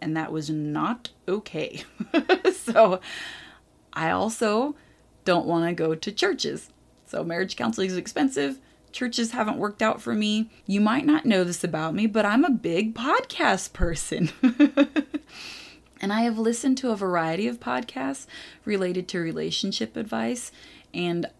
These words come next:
I'm gonna spare the ones that I didn't like, and I'm just going to share the ones that I do enjoy and find very beneficial, because I think you, as my audience listening to a podcast, would also probably appeal to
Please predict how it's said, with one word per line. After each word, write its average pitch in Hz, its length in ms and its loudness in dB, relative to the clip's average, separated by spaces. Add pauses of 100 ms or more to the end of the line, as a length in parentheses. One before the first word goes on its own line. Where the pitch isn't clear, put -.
I'm 226 160 4
gonna 233 180 4
spare 190 760 0
the 214 140 0
ones 196 280 0
that 156 120 -2
I 151 120 -2
didn't 220 320 2
like, 269 340 2
and 180 100 -2
I'm 190 120 0
just 226 180 -4
going 226 220 2
to 220 100 -4
share 190 260 -2
the 190 120 -2
ones 175 260 -4
that 160 140 -4
I 160 120 -4
do 247 300 -2
enjoy 175 400 -2
and 160 100 -2
find 160 280 -4
very 160 180 -4
beneficial, 160 680 -6
because 160 340 -10
I 156 80 -6
think 156 380 -6
you, 233 320 2
as 185 160 2
my 180 100 0
audience 180 560 0
listening 156 300 -2
to 160 100 -4
a 156 60 -4
podcast, 160 500 -6 (200)
would 165 120 -2
also 180 340 2
probably 165 460 -2
appeal 160 320 0
to 156 340 -4